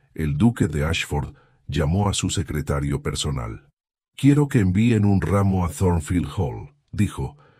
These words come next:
con una vacilación en la voz que el secretario jamás le había oído. "Flores de Yorkshire, las que crecen en los páramos. Nada de flores de invernadero".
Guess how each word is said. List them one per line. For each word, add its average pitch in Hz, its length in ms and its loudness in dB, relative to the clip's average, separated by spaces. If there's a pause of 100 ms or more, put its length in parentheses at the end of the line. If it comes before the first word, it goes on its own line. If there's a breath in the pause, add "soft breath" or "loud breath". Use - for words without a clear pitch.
(140 soft breath)
con 82 180 0
una 90 160 2
vacilación 78 640 -2
en 78 160 2
la 62 80 -4
voz 90 300 -2
que - 120 -4
el 73 120 -2
secretario 85 600 -2
jamás 73 520 -4
le 65 100 -4
había 65 260 -4
oído. 65 460 -8 (480)
"Flores 120 460 2
de 90 120 0
Yorkshire, 85 680 -2 (400)
las 76 260 -4
que - 160 -6
crecen 87 440 0
en 69 100 0
los 64 180 -4
páramos. 60 680 -6 (580)
Nada 143 440 4
de 143 120 4
flores 117 480 2
de 104 120 2
invernadero". 73 880 -2